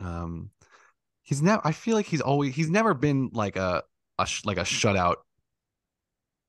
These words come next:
every inning, like, I'm putting up zeros. I'm sure he wants to, but, like, he's always been susceptible to giving up, um, those home runs and getting knocked around a little bit.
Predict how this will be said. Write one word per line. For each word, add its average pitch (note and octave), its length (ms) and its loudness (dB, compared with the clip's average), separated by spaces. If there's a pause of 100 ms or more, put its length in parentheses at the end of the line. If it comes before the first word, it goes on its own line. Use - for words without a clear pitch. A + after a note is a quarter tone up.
(100)
every G#2+ 240 0
inning, F#2+ 220 -2
like, F#2 140 -2
I'm F#2+ 140 0
putting G2 200 2
up E2+ 100 -6
zeros. F2+ 260 -2
I'm A#2+ 100 2
sure C3 140 2
he G#2 60 0
wants A2+ 300 4
to, D3 200 2
but, G2 220 -2
like, F#2 240 -2
he's A2 200 -6
always A2+ 360 4
been G#2 100 -2
susceptible F2+ 540 -4
to F2+ 100 -10
giving F2+ 260 -4
up, F2 220 -4 (800)
um, E2+ 240 0
those E2+ 160 -2
home E2+ 180 -2
runs E2+ 200 -6
and E2+ 60 -8
getting E2 160 -6
knocked E2+ 220 -12
around - 180 -10
a - 20 -14
little - 160 -14
bit. D#3 200 -12